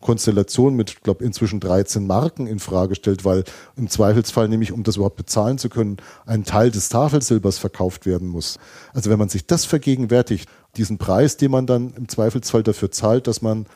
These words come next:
solche Informationen wegdrückt und nicht zur Kenntnis nimmt. Abschließend würde ich da gerne noch ein anderes Unternehmen gewisserweise schon regelrecht highlighten.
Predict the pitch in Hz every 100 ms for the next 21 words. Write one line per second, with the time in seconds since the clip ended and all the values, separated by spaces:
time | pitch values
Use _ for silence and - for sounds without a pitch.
0 | _ 165 113 107 143 147 131 123 120 107
1 | - 120 131 131 127 - - _ - 104
2 | 123 - - 151 160 - - - 123 110
3 | 110 - 123 - 123 - 139 - 101 -
4 | 92 85 82 _ - - _ _ _ _
5 | _ _ _ - - - - - 135 -
6 | 175 190 185 202 190 - - 117 135 139
7 | 131 117 120 127 139 135 135 127 - 113
8 | 113 113 - - - 113 117 - 135 170
9 | 165 160 143 156 151 139 143 151 156 151
10 | 151 156 156 - _ 104 104 120 117 117
11 | 113 107 113 113 110 104 - 98 131 156
12 | 180 185 208